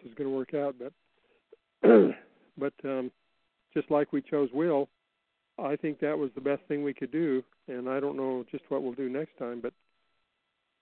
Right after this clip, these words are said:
but Sheriff Mack would be good if he wanted to.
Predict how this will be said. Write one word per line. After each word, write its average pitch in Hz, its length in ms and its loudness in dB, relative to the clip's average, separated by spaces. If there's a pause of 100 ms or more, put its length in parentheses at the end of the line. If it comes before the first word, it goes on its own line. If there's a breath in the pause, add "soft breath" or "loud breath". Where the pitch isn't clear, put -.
(600)
but 131 140 -2 (340)
Sheriff 170 240 -2
Mack 151 240 -2
would 151 100 -2
be 131 100 -2
good 160 220 -2
if 139 120 -6
he 131 80 -6
wanted 139 320 -4
to. 131 200 -4